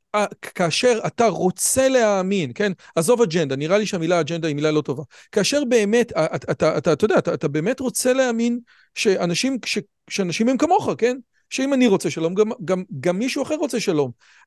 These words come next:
אז יהיה לך קשה להסתכל על דברים שלא תואמים את תפיסת העולם שלך, עד כדי כך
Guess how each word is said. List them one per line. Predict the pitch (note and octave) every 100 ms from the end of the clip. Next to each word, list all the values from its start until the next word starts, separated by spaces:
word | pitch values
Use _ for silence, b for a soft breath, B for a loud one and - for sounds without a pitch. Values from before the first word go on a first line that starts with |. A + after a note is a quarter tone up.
| -
אז | F#3 E3
יהיה | F#3+ A3+
לך | C#4+ -
קשה | G#3+ G3+ - A3+ A3+
להסתכל | G3 D3+ - D3+ G#3+
על | G3
דברים | C#3+ D3+ D#3+ G#3
שלא | - C#3+ E3 G#3
תואמים | F#3+ D3+ D#3+
את | D#3
תפיסת | C#3 - D#3+ D#3
העולם | C3+ C3 C#3+
שלך, | D#3 F#3 - C3 b b -
עד | A#3
כדי | - G#3+ F#3
כך | D3+ C#3+